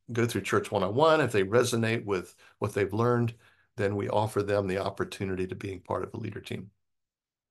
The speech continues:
Number six, we have trained eleven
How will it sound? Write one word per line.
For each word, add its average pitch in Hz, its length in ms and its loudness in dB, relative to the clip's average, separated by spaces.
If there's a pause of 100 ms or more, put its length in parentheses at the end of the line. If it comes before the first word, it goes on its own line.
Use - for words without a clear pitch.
(540)
Number 143 640 4
six, - 600 2 (1400)
we 110 160 2
have 117 160 2
trained 147 500 2
eleven 151 720 2